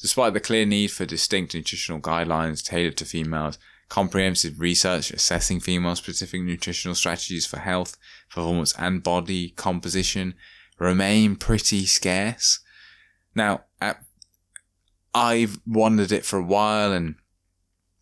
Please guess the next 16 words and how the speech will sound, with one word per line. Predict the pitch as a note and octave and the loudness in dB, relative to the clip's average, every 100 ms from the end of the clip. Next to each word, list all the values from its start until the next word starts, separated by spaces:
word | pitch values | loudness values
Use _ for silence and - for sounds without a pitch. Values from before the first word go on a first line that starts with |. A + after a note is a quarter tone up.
| - - - | -20 -12 -4
forget | G#2+ A2+ F2+ | 0 2 2
now | F2+ F2+ F#2 | 0 0 0
the | E2+ | -2
specific | - - - D#2+ D2+ | -4 -2 -4 -4 -6
podcast | - E2 - E2 | -4 -4 -4 -6
that | D2+ | -6
it | C#2 | -8
came | - E2 D#2 | -8 -8 -2
up | E2+ - | -4 -2
in. | E2+ E2 | -4 -4
It | C#2 | -6
may | E2+ E2 | -4 -2
again | D#2+ D#2+ E2 D#2+ | -2 -2 -4 -2
be | D#2+ | -4
The | D2+ | -6
Drive. | D#2+ E2+ E2 E2 E2 - | -6 0 2 0 -2 -8